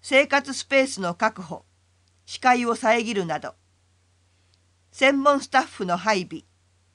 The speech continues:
周囲の理解促進。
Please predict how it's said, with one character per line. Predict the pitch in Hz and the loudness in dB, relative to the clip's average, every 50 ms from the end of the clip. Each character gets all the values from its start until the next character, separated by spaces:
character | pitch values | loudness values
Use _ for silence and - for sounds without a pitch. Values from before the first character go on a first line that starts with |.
| _ _ _ _ _ _ _ _ _ _ _ _ _ _ _ | _ _ _ _ _ _ _ _ _ _ _ _ _ _ _
周 | - - - 302 294 294 | -10 -8 -4 -4 -2 0
囲 | 269 240 | 0 0
の | 208 190 180 180 | 0 0 -2 -2
理 | 208 233 | -4 -2
解 | - 277 240 214 196 | 2 4 4 4 4
促 | 202 - 190 170 - - | 0 -4 -10 -10 -10 -12
進。 | - - 190 175 165 151 139 | -10 -8 -8 -8 -10 -12 -16